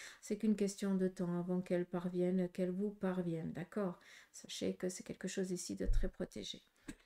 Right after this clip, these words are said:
Donc, voilà un petit peu les petites pousses par rapport à l'enchromancie, le tirage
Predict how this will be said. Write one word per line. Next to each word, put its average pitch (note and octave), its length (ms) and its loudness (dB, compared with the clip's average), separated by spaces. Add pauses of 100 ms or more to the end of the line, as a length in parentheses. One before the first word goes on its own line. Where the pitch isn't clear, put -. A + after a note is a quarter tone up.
(180)
Donc, A3 300 4
voilà F#3+ 240 6
un G#3 100 2
petit G3+ 180 -6
peu A3 120 0
les G#3+ 140 4
petites G3 200 -8
pousses A#3+ 300 -4
par F3+ 180 -2
rapport G3+ 480 -4
à A3 120 2
l'enchromancie, F#3+ 1160 0
le F#3 540 4
tirage F#3 800 -2